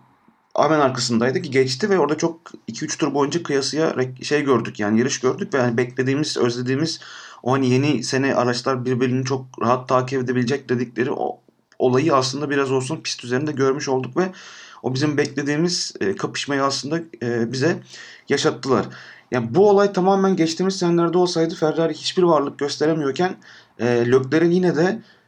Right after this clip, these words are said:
hani şapkadan, e, tavşan çıkardığı dönemler olabiliyordu. O yüzden Leclerc biraz olsun, evet hani belki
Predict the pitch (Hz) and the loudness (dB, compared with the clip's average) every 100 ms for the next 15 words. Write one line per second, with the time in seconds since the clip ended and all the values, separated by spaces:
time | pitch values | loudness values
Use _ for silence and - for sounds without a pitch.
0 | _ 120 123 175 175 180 180 185 - - | _ -4 0 0 0 2 2 0 -6 0
1 | 123 123 143 147 170 170 160 160 156 156 | 2 2 0 2 0 0 0 0 0 0
2 | 151 180 175 151 151 143 147 113 131 143 | 2 0 2 2 2 2 2 4 2 2
3 | 180 156 160 - 185 185 - _ _ 113 | 0 0 -2 0 -4 -4 -16 _ _ 0
4 | 190 208 156 127 131 131 127 - - - | 4 6 4 2 0 -4 -8 -20 -20 -20
5 | _ 147 160 160 - 131 135 - - 127 | _ 2 4 2 0 0 0 -2 -2 0
6 | 131 135 147 - | 2 0 -2 -4